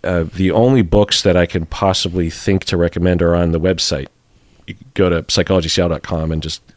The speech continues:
click around until you find the book recommendations. There's a pretty long list there,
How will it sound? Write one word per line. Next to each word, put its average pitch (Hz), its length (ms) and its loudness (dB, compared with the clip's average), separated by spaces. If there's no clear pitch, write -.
click 85 180 -6
around 76 240 -4
until 78 140 -6
you 78 60 -6
find 82 200 -4
the 82 60 -4
book 82 200 -6
recommendations. 78 600 -6
There's 156 140 2
a 170 40 2
pretty 160 200 2
long 117 240 4
list 117 240 2
there, 85 380 2